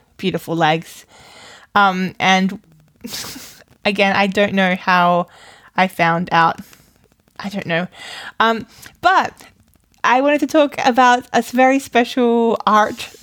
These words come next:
exhibition that happened many, many years ago, but I only discovered it recently. And it is, um, again, related to the fact that these Trichoptera, the larvae make sort of a, a case, you know, a cocoon before they become not beautiful butterflies, but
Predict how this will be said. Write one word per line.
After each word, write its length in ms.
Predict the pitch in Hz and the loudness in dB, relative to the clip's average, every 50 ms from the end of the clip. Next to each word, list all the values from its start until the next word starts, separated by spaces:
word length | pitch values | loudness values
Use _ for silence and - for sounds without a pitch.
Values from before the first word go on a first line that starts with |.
| - _ _ | -20 _ _
exhibition 760 | 208 208 208 - 240 214 202 208 - - 208 190 190 190 202 | -4 -4 -2 -2 0 2 2 0 0 0 0 2 2 0 0
that 140 | 202 190 - | 0 0 0
happened 340 | - 220 220 - 226 214 214 | -2 0 0 0 0 0 0
many, 180 | 226 220 226 214 | 0 0 0 0
many 180 | 214 208 208 190 | 0 0 0 0
years 260 | 180 180 185 185 175 | 0 -2 -2 -2 -2
ago, 240 | 190 - 180 175 180 | -4 -2 0 0 0
but 160 | 175 180 - - | 0 0 0 2
I 120 | 240 240 | 2 2
only 140 | 233 220 202 | 2 0 -2
discovered 440 | 185 190 - - 214 190 170 190 190 | -2 -4 -2 0 0 0 0 0 -2
it 100 | - - | -2 0
recently. 560 | 185 196 202 - 214 - 190 185 180 180 190 - - - - - - - - - - | -2 -4 -4 -4 -6 -4 -2 -2 -2 -2 -4 -8 -12 -18 -20 -20 -20 -20 -20 -6 0
And 240 | 208 208 208 208 - - | 0 2 2 2 2 0
it 180 | 214 214 - - | 0 0 2 0
is, 300 | 226 226 233 226 226 - - _ _ - | 0 2 0 0 -4 -8 -14 _ _ -2
um, 380 | 226 220 220 214 214 214 214 208 - | 2 2 2 2 0 -2 -4 -4 -2
again, 320 | - 214 208 247 247 247 | -2 0 2 2 2 2
related 260 | 247 233 226 214 220 - | 2 0 0 0 -2 -6
to 40 | |
the 60 | 226 - | -4 -2
fact 180 | 220 202 202 | -2 0 0
that 140 | 214 202 208 | -4 -6 -4
these 400 | 214 214 202 196 196 196 - - - - | -4 -4 -2 -2 -4 -4 -6 -10 -16 -12
Trichoptera, 1040 | - - 208 202 - - - - - 233 214 208 208 202 190 196 190 185 185 190 | -4 -4 -2 0 0 0 -2 0 0 2 2 4 4 4 2 2 2 0 -2 -2
the 100 | 196 202 | -2 0
larvae 520 | 202 202 202 214 214 208 208 202 196 202 196 | 2 2 2 2 2 2 0 0 0 0 -2
make 300 | 185 185 180 - - - | 0 -2 -2 -2 -4 -6
sort 180 | - 202 175 | -8 -4 -2
of 200 | 170 165 175 - - - | -2 -2 -2 -4 -4 -4
a, 300 | 175 170 160 156 156 - | -2 -2 -2 -2 -2 -2
a 120 | - 196 | -2 -4
case, 680 | - - 285 277 277 277 - - - - - - - - - - | -2 0 0 0 2 0 -2 -6 -10 -12 -12 -14 -14 -16 -16 -14
you 160 | - 202 196 196 | -6 -4 -2 0
know, 380 | 190 185 185 185 185 196 208 - _ _ | 2 2 2 0 0 -2 -4 -6 _ _
a 40 | 208 | -6
cocoon 500 | - 220 208 - 269 247 240 240 240 233 | -6 -4 -2 -2 0 0 0 0 0 -2
before 360 | 226 214 208 - 214 196 190 | -2 -4 -2 0 2 2 2
they 160 | 190 190 175 170 | 2 2 0 0
become 460 | 175 170 - - 185 175 175 175 180 175 - - - - - - - - - - - - _ _ _ _ | -2 -4 -2 0 0 0 0 -2 -4 -6 -6 -12 -20 -20 -20 -20 -20 -20 -20 -20 -20 -20 _ _ _ _
not 180 | - 196 - - | -2 -2 -2 0
beautiful 300 | - 196 180 180 - 185 | 0 -2 -2 -2 -2 -2
butterflies, 560 | 170 185 185 170 185 - - 196 175 185 180 - | 0 2 2 2 0 0 0 2 2 2 0 0
but 200 | - 170 - | -2 -2 -2